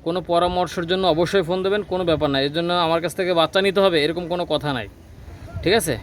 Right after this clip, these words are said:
যে কোনো সমস্যা, যে কোনো ইসে পরামর্শ নিতে পারবেন। আহ, আমার কাছ থেকে বাচ্চা না নিলে যে পরামর্শ পাবেন না এরকমটা না, ঠিক আছে? যাই হোক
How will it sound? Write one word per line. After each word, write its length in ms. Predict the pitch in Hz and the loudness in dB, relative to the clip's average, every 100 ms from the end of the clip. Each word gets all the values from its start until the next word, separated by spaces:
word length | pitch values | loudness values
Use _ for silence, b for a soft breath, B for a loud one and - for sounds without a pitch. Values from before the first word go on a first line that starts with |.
| - - | -10 -10
যে 180 | 135 180 | -2 0
কোনো 220 | 196 202 | 2 0
সমস্যা, 580 | - 175 180 175 190 185 | -2 -2 -2 0 0 2
যে 140 | 165 | 2
কোনো 380 | 165 175 175 170 | 0 0 0 2
ইসে 260 | 165 151 175 | 0 0 0
পরামর্শ 420 | 156 160 170 165 | 2 2 2 0
নিতে 220 | 170 160 | -2 0
পারবেন। 300 | 165 165 190 | 0 2 0
আহ, 560 | 226 - - - - 143 139 | -2 -10 -18 -18 -4 0 2
আমার 160 | 139 156 | 2 0
কাছ 140 | 156 | -2
থেকে 140 | 180 165 | -2 2
বাচ্চা 260 | 151 - 175 | 0 2 0
না 260 | 165 156 170 | 4 4 4
নিলে 260 | 185 190 | 4 2
যে 100 | 180 | 0
পরামর্শ 400 | 180 175 180 175 185 | -2 -2 -2 -2 0
পাবেন 280 | 175 185 | 2 2
না 80 | 180 | 2
এরকমটা 440 | 156 165 175 165 151 | 2 2 -2 0 -2
না, 120 | 120 - - - B B - - | -2 -10 -20 -20 B B -18 -8
ঠিক 100 | 180 | -4
আছে? 140 | 156 | 0
যাই 200 | 143 180 | 2 4
হোক 140 | 208 | 4